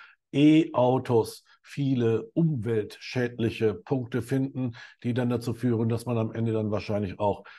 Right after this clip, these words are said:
die E-Mobilität in Frage stellt. Das ist eine gewagte Prognose, aber wir sprechen uns in einigen Jahren wieder.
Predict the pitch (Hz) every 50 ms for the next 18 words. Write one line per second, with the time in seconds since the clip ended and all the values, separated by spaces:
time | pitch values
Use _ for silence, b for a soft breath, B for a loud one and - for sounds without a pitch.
0 | B B B B - 92 101 104 110 98 - - _ - 123 131 135 139 143 127
1 | 104 90 120 120 113 117 110 110 - - 135 139 117 107 - - _ b b b
2 | b b _ - 135 131 123 123 113 120 120 - - 113 120 127 120 117 113 117
3 | - - - 143 135 139 151 160 - - B B B B - 170 170 185 170 170
4 | 170 165 156 147 156 135 151 156 170 170 - - 175 - 170 165 131 139 160 156
5 | 156 170 190 185 214 226 226 226 214 220 - 156 160 156 165 165 151 151 147 -
6 | - - 143 139 113 101 131 135 135 131 131 127 113 107 123 113 - 120 120 123
7 | 120 - 123 123 123 123 123 117 104 117 113 110 110 107 107 - - 110 113 113
8 | 110 110 104 104 113 110 101 - 110 120 113 107 95 82